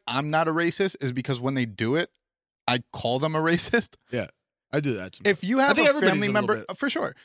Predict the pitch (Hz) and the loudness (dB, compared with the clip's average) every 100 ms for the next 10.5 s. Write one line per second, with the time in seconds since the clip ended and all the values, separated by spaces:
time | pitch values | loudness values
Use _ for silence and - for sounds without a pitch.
0 | _ 190 185 208 262 277 - 165 175 180 | _ -2 0 2 2 2 -2 -6 -4 -2
1 | 185 185 143 131 131 - _ _ 143 139 | 0 2 2 0 -4 -6 _ _ -2 0
2 | 120 127 143 131 117 113 151 156 - _ | 0 -2 0 -2 0 0 0 -2 -4 _
3 | _ _ _ _ _ 156 156 160 127 147 | _ _ _ _ _ -2 0 -2 2 2
4 | 170 - 156 147 151 143 139 123 113 147 | 0 -4 -2 0 0 0 0 0 0 -2
5 | 131 139 180 196 151 - 147 - 117 104 | 0 -2 -2 0 -2 0 -2 -2 -4 -2
6 | 139 - _ _ _ _ 175 175 - _ | -2 -4 _ _ _ _ 0 0 -10 _
7 | _ _ - 143 214 - 214 214 208 226 | _ _ -4 2 2 2 0 0 0 -2
8 | 156 143 160 165 151 165 - 175 - 147 | 0 0 0 0 0 0 0 -4 -2 -2
9 | 165 156 - 131 143 147 160 156 135 120 | -2 -6 -2 0 0 0 0 0 0 -4
10 | 113 110 117 135 143 | -4 -2 0 -2 -4